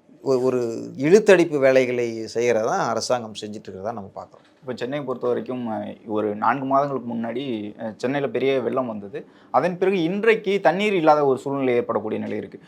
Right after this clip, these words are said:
Speaker 2: அ, அரசு நி-, ஏரிகளையோ குளங்களையோ வந்து தூர்வாரக்கூடிய பணிகளில் ஈடுபடுறாங்கன்னு நினைக்கிறீங்களா சார்?
Speaker 1: தூர்வாருறது ஒரு பணி,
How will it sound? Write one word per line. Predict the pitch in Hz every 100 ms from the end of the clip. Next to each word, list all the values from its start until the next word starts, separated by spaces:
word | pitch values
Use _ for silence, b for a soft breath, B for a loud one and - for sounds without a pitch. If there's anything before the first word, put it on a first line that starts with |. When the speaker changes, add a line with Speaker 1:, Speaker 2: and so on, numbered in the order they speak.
| b b
Speaker 2:
அ, | 127
அரசு | 127 190 233 - 247 233 156
நி-, | 147 131
ஏரிகளையோ | 185 196 170 160 165
குளங்களையோ | 165 156 147 147 151
வந்து | 135
தூர்வாரக்கூடிய | 175 190 175 160 147 139
பணிகளில் | 131 131 131 123
ஈடுபடுறாங்கன்னு | 135 113 110 113 113 110
நினைக்கிறீங்களா | 98 101 90
சார்? | - - - 226
Speaker 1:
தூர்வாருறது | 262 254 226 208 202 196 185 240
ஒரு | 160 139
பணி, | 117 110 147